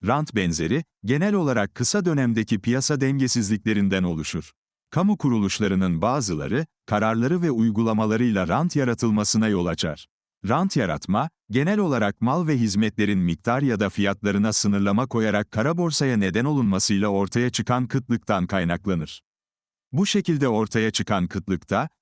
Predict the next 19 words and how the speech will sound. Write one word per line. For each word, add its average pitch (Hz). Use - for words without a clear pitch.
üretilen 165
malların 110
belirli 95
kişi 156
veya 101
kurumlara 101
aktarılmasına 92
ya 117
da 104
belirli 95
gelirlerin 110
belirli 98
kişi 156
ve 151
kurumlara 104
devredilmesine 117
rant 107
dağıtımı 107
deniyor. 87